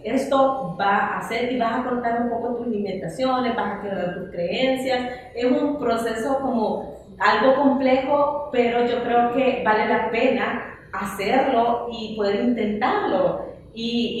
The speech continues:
y es bien curioso también, eh, bueno, desde otro punto de vista,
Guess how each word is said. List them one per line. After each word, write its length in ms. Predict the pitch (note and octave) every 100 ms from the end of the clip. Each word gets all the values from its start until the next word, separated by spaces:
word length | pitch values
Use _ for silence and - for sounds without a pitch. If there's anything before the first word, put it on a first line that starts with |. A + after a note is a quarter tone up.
| A#3+
y 40 |
es 140 | A#3 A3+
bien 240 | B3 B3+
curioso 360 | C4+ C4 C#4 C4
también, 600 | - - C4 C#4 C#4 - - -
eh, 720 | A3+ G#3 G3+ F#3+ F3+ F#3+ F#3 G#3
bueno, 400 | A#3+ A#3+ A#3+ -
desde 240 | A3+ A3
otro 360 | G#3 G#3+ B3 A#3+
punto 280 | A#3+ B3 B3+
de 120 | A#3
vista, 720 | - C4+ - - - - -